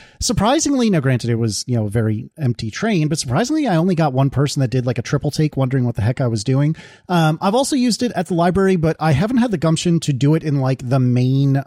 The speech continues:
like, open area. And our libraries here are excellent. And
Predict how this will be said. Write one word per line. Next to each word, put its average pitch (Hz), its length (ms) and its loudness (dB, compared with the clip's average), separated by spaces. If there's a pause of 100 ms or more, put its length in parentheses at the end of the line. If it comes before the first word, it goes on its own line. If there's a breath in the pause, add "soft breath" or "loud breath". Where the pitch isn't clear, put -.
(240)
like, 120 280 0
open 165 460 -2
area. 196 420 0
And 147 360 0
our 170 160 2
libraries 135 480 0
here 123 340 2
are 117 180 -4
excellent. 131 560 -2
And 135 440 0